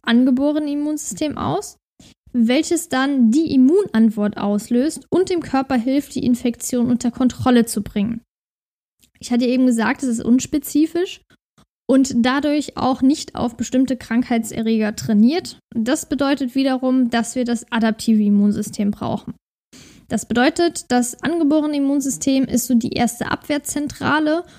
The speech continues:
und kann dann sagen, hey, das klappt jetzt nicht so gut, jetzt schalte ich das adaptive Immunsystem ein. Und das wird nämlich durch T- und B-Zellen vermittelt.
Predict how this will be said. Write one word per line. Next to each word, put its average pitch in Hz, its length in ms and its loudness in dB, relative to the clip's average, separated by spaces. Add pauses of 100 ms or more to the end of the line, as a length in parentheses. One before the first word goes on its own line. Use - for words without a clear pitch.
(180)
und 247 160 4
kann 262 320 0
dann 269 540 0 (320)
sagen, 240 480 2
hey, 233 460 0 (180)
das 240 220 -6
klappt 240 260 -2
jetzt 233 140 0
nicht 240 160 2
so 247 80 -2
gut, 233 360 0 (160)
jetzt 220 200 -6
schalte 220 240 0
ich 220 80 -6
das 220 200 -4
adaptive 214 520 0
Immunsystem 202 680 0
ein. 190 300 -6 (580)
Und 254 140 4
das 349 220 0
wird 339 140 -2
nämlich 311 380 -4
durch 262 380 2
T- 269 320 0
und - 300 0
B-Zellen 320 500 -2
vermittelt. 320 640 -6